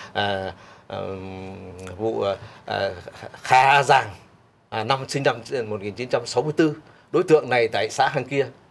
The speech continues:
có năm người con và một vợ. Thế nhưng mà trước đây, trước đây thì, trước những năm chín bảy thì,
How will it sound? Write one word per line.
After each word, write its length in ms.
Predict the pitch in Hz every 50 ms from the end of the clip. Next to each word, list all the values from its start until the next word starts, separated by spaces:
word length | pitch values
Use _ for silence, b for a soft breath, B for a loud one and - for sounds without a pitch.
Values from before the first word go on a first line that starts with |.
| _ _
có 100 | - 139
năm 220 | 147 147 143 131 131 127 127 123 123 123 117 B B B B B
người 140 | 127 123 117
con 360 | - - 139 135 131 123 117
và 180 | 107 104 107 98
một 180 | 101 107 95 -
vợ. 240 | 120 110 - - - - -
Thế 100 | - 143
nhưng 100 | 135 127
mà 220 | 117 113 104 98 - B B B B B B
trước 180 | - 214 180
đây, 260 | 156 151 147 139 139 139 139
trước 160 | 214 233 170
đây 220 | 156 147 147 127 -
thì, 260 | - 117 110 101 95 90 B B B B B 107 113 -
trước 160 | - 233 190
những 140 | 185 165 147
năm 120 | 151 131 139
chín 140 | - 160 170 151
bảy 200 | 120 98 82 78 -
thì, 200 | 113 107 104